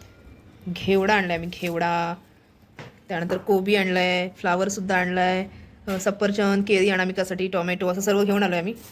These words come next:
हे बघा, सिमला मिरचीपासून सर्वच. तर अशा प्रकारच्या भाज्या आणल्यात सर्व. आणि ते बघा, फुलं तिथे ठेवली आहेत. जरा कपडे वगैरे वाळत घालायचे, ते जरा घेते आता वाळत घालून. ते बघा तिकडे, मग अशी लावून गेले होते ना ड्रायरला, ते बघा, असं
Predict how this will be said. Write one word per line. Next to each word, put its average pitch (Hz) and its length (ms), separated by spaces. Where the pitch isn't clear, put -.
हे 190 60
बघा, 175 100
सिमला 180 260
मिरचीपासून 185 420
सर्वच. 185 360
तर 196 60
अशा 185 120
प्रकारच्या 196 340
भाज्या 196 240
आणल्यात 202 180
सर्व. 202 260
आणि 185 180
ते 196 60
बघा, 190 100
फुलं 190 280
तिथे 190 160
ठेवली 185 240
आहेत. - 480
जरा 190 100
कपडे 202 240
वगैरे 208 140
वाळत 185 220
घालायचे, 190 300
ते 190 100
जरा 185 120
घेते 196 280
आता 220 140
वाळत 180 220
घालून. 185 300
ते 185 80
बघा 170 100
तिकडे, 170 240
मग 214 100
अशी 226 140
लावून 220 200
गेले 220 140
होते 208 140
ना 320 80
ड्रायरला, 196 380
ते 202 60
बघा, 180 100
असं 175 160